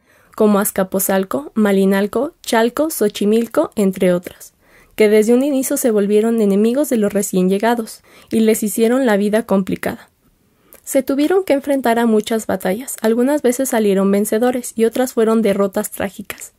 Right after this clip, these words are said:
hasta que en el año de mil trescientos veinticinco lograron establecerse definitivamente y fundar Tenochtitlan, que significa lugar de tunas sobre piedra.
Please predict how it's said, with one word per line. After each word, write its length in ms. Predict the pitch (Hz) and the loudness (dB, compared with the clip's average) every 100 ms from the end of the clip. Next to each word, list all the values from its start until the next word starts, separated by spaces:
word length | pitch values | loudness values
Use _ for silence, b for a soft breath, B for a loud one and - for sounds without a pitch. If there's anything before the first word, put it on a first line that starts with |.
| B B B B - | B B B B -4
hasta 280 | 233 220 | 0 0
que 100 | 214 | 2
en 80 | 214 | 2
el 140 | 214 214 | 4 2
año 200 | 226 247 | 2 2
de 80 | |
mil 220 | 240 220 214 | 2 2 0
trescientos 520 | 233 233 214 214 208 | -2 0 0 0 0
veinticinco 680 | 208 196 226 254 247 294 320 - | 0 0 -2 0 0 0 -4 0
lograron 540 | 226 220 240 262 320 | 2 4 2 2 0
establecerse 640 | 254 208 202 208 202 - 233 | 0 0 0 0 -2 -2 -2
definitivamente 1000 | 220 196 190 185 196 196 190 180 185 b b b | 0 2 0 0 -2 0 2 0 -2 b b b
y 100 | - | -4
fundar 380 | 226 214 214 214 | 0 2 2 2
Tenochtitlan, 640 | - 220 233 - 277 226 226 | 2 0 0 -2 -2 -2 -2
que 180 | 214 | -2
significa 640 | 208 208 202 208 233 294 - | -2 0 0 0 -2 0 -2
lugar 500 | - 208 202 214 262 | 0 2 2 2 0
de 160 | 262 214 | 0 -2
tunas 380 | 185 202 208 220 | -2 -2 -2 -2
sobre 260 | 185 185 | -2 -2
piedra. 420 | 180 - - - | -2 -4 -6 -10